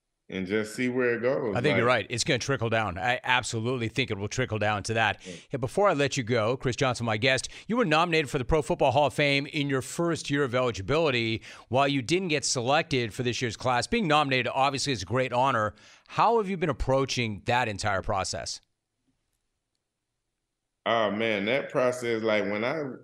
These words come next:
Speaker 1: went into it, you know, yeah, I wanna be a first ballot Hall of Fame, and I feel like I've done everything that I could do. I got the accolades. I've done things that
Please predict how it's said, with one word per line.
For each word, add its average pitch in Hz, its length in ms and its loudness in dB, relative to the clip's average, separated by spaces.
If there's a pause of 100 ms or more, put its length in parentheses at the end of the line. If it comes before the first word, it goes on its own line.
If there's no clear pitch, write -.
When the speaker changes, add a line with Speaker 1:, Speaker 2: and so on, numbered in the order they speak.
Speaker 1:
went 127 260 -2
into 120 440 -4
it, 123 220 -4
you 127 160 -6
know, 120 200 -2
yeah, 110 240 -2
I 110 40 0
wanna 117 300 -4
be 110 200 -2
a 107 100 0 (100)
first 104 320 -4
ballot 101 440 -2
Hall 101 200 -2
of 98 160 -8
Fame, 101 360 -4
and 95 120 -6
I 95 120 -6 (100)
feel 98 140 -2
like 95 220 -6
I've 95 360 -6
done 95 460 -4 (460)
everything 98 680 -4
that 90 140 -4
I 92 180 -2
could 95 440 -6
do. 98 240 -2
I 92 80 -2
got 92 300 -4
the - 180 -8
accolades. 95 640 -2
I've 90 240 -8
done 95 320 -6
things 92 360 -6
that 90 180 -4